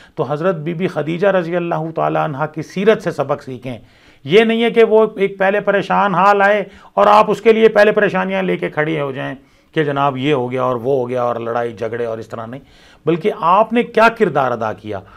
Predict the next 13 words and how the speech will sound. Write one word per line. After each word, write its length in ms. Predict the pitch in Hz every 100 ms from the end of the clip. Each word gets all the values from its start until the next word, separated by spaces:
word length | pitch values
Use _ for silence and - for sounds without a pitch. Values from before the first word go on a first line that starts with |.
| - -
आपने 280 | 127 123 123
उनको 260 | 117 110
क्या 220 | 101 107 101
कहा, 200 | 90 113
"आप 140 | 110
परेशान 440 | 104 95 101 95
ना 80 | 92
हो, 180 | 87 104 - _
अल्लाह 260 | 139 131 127
आपको 280 | 117 113 107
ज़ाया 220 | 107 107
नहीं 200 | 104 113
करेंगे, 360 | 107 101 101